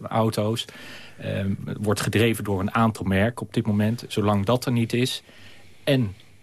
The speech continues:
de bewustwording van, eh, wat betekent dat nou eigenlijk... elektrisch rijden, is nog heel erg beperkt. En de particulier wordt op dit moment ook nog niet gestimuleerd... vanuit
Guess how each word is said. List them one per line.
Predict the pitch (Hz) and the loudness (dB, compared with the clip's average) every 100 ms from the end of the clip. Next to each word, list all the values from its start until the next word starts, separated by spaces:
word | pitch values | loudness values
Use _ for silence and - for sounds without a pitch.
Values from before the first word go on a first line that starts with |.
| - - | -18 -4
de | 110 | 0
bewustwording | 101 127 127 120 113 98 95 92 | 2 2 2 0 0 0 -2 -2
van, | 104 95 98 | 0 0 -2
eh, | |
wat | 98 107 - | -2 -2 -2
betekent | - 117 120 127 | 0 2 2 0
dat | 123 | 0
nou | 123 110 | 2 2
eigenlijk... | 113 120 113 | 2 0 -4
elektrisch | - 110 - 95 | -2 -2 -4 -4
rijden, | 101 104 98 | 0 0 -2
is | 95 | -2
nog | 101 | 0
heel | 101 113 110 | 2 2 2
erg | 95 | -2
beperkt. | 95 - 95 101 - - - - | -6 -4 -2 -2 -4 -12 -18 -12
En | - 139 | 0 0
de | 117 | 2
particulier | 131 110 - 117 117 104 | 0 -2 -4 0 2 2
wordt | 113 | 0
op | 110 107 | -2 -2
dit | 135 | 0
moment | 113 101 98 | 2 2 0
ook | 104 | -2
nog | 110 98 | -2 0
niet | 120 | -2
gestimuleerd... | - 113 - 104 107 123 104 | 0 -2 0 2 4 2 2
vanuit | 107 101 98 101 | -2 0 0 -2